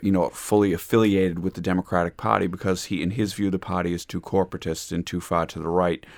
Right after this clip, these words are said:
uh, generally speaking. Uh, he runs under the Democratic ticket simply because,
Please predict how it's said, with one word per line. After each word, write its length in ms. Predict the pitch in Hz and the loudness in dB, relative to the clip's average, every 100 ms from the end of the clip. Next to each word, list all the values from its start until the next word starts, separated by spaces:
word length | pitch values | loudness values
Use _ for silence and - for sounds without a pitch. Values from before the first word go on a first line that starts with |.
| - | -6
uh, 120 | 85 | -4
generally 340 | 76 95 87 85 | 0 0 0 -2
speaking. 420 | - 92 - 80 - - | -2 -4 -4 -8 -8 -4
Uh, 100 | - - | -4 0
he 140 | 101 | 2
runs 360 | 98 117 120 117 104 | 6 8 6 4 4
under 200 | 101 92 | 4 4
the 60 | |
Democratic 580 | 90 98 95 90 82 - | 4 2 2 2 0 0
ticket 360 | 165 160 95 - | -4 0 0 0
simply 420 | - 98 95 92 | 0 0 2 -2
because, 540 | 87 - 90 87 87 | -2 -2 0 2 0